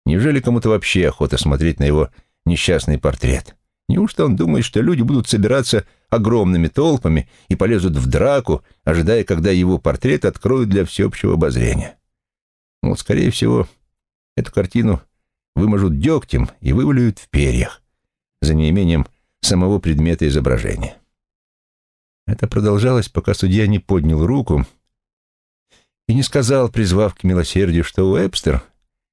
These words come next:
испытывает чувства иного рода, и тщеславие здесь ни при чём. Что однажды он нарисовал портрет одного старого индейца Уэко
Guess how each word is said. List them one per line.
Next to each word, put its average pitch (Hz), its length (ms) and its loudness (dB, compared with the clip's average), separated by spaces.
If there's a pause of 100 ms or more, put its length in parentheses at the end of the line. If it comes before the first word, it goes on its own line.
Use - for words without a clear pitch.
(280)
испытывает 156 500 -2
чувства 151 400 -2
иного 143 400 2
рода, 104 360 -2 (640)
и 120 60 -2
тщеславие - 560 0
здесь 110 220 -2
ни 104 100 0
при 90 160 0
чём. - 400 -2 (1500)
Что - 180 -4
однажды 120 420 0
он 120 100 2
нарисовал 113 460 0
портрет 117 480 -2
одного 107 280 0
старого 104 460 0
индейца 98 460 0
Уэко 98 460 0